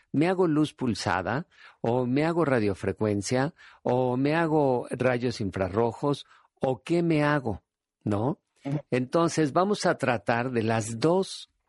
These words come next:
Speaker 1: tecnologías más exitosas para tratar la calidad de la piel y el rejuvenecimiento serían dos.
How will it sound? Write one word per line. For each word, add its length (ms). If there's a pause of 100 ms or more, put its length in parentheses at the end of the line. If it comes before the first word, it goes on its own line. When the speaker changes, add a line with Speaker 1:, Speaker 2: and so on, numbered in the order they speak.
(400)
Speaker 1:
tecnologías 1000 (280)
más 540
exitosas 760
para 340
tratar 580 (380)
la 280
calidad 480
de 80
la 200
piel 260
y 100
el 100
rejuvenecimiento 1400 (580)
serían 580
dos. 440